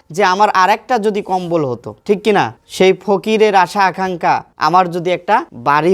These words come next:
হতো। যার একটা বাড়ি রয়েছে, তার আশা আকাঙ্ক্ষা যে আমার যদি আর একটা বাড়ি হতো তাহলে কতই না ভালো হতো, ঠিক কিনা? এই জন্য নবীজি সাল্লাল্লাহু আলাইহি ওয়াসাল্লাম ইরশাদ করেছেন যে মানুষ জাতিকে যদি সম্পদের দুইটা পাহাড়ও দেওয়া হয়,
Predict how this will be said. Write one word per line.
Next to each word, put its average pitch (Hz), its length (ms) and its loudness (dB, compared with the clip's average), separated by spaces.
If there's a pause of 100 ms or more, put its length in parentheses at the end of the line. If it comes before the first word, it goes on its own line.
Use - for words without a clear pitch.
হতো। 135 220 -2 (340)
যার 202 180 2 (140)
একটা 220 220 -2 (120)
বাড়ি 214 240 2
রয়েছে, 220 420 0 (240)
তার 190 180 2 (120)
আশা 214 260 -4
আকাঙ্ক্ষা 196 480 -4
যে 147 140 -6 (140)
আমার 175 240 2
যদি 190 220 -2
আর 160 140 4
একটা 180 280 0
বাড়ি 196 320 2
হতো 180 180 -6
তাহলে 175 400 -6
কতই 180 340 -6
না 165 140 -6
ভালো 120 300 -6
হতো, 117 180 -10 (120)
ঠিক 185 180 0
কিনা? 208 220 2 (280)
এই 165 120 0
জন্য 202 160 0 (140)
নবীজি 190 320 0
সাল্লাল্লাহু 196 600 0
আলাইহি 175 380 0
ওয়াসাল্লাম 170 500 -4
ইরশাদ 208 320 -8
করেছেন 156 500 -6
যে 151 100 -2 (140)
মানুষ 165 320 0 (240)
জাতিকে 202 420 0 (160)
যদি 170 280 -2 (580)
সম্পদের 233 840 2 (160)
দুইটা 226 300 0 (140)
পাহাড়ও 233 460 2
দেওয়া 240 300 2
হয়, 175 220 -2